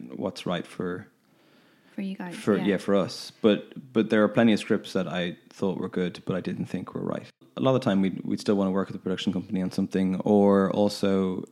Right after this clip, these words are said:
Speaker 1: if we like the writer, but we didn't think the project was right, w-, we'd like to stay in touch with the writer.
Speaker 2: And
Speaker 1: So
Speaker 2: that is a, a, what you do as well. You s-, you look for writers that you, that you can approach.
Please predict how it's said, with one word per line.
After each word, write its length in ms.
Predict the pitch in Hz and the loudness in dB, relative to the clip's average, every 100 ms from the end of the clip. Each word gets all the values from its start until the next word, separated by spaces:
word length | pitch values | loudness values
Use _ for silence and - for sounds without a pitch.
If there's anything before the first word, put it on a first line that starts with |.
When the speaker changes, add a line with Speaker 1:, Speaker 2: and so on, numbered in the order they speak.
| _ - | _ -2
Speaker 1:
if 160 | 104 101 | -2 2
we 80 | 101 | 2
like 380 | 98 101 101 - | 4 4 2 0
the 100 | 95 | 2
writer, 320 | 92 98 107 | 4 4 2
but 120 | 95 | 0
we 120 | 92 | 0
didn't 160 | 98 92 | 0 0
think 160 | 95 | 0
the 80 | 87 | -2
project 400 | - 95 101 113 | 0 2 2 0
was 100 | 120 120 | -2 0
right, 220 | 135 143 - | -2 -4 -10
w-, 180 | - 98 | -10 -6
we'd 180 | 104 98 | -2 0
like 200 | 98 95 | 0 -2
to 80 | 98 | -6
stay 180 | - 95 | -4 -2
in 80 | 90 | -2
touch 280 | 95 - | -6 -8
with 100 | 85 | -12
the 60 | - | -10
writer. 340 | 90 87 90 - _ _ _ _ _ _ _ - | -8 -8 -10 -16 _ _ _ _ _ _ _ -8
Speaker 2:
And 140 | 202 | -2
Speaker 1:
So 140 | 202 185 | 2 2
Speaker 2:
that 160 | - 214 | 0 -2
is 140 | 214 196 | -2 -4
a, 260 | 180 - | -4 -4
a, 140 | - 175 | -6 -6
what 240 | 185 180 | -4 -6
you 140 | 180 185 | -4 -6
do 180 | 185 | -6
as 100 | 175 | -8
well. 140 | 185 180 | -8 -8
You 160 | 185 | -8
s-, 180 | 185 - - | -8 -10 -4
you 160 | 185 | 0
look 260 | 180 180 - | 0 -2 -4
for 180 | - 170 | -8 -6
writers 400 | 165 180 190 180 | -4 -6 -6 -8
that 80 | - | -6
you, 140 | - - - - - _ | -8 -8 -18 -20 -20 _
that 100 | - | -8
you 80 | - | -6
can 120 | 180 | -6
approach. 600 | 170 - 185 170 - - | -8 -6 -6 -6 -10 -18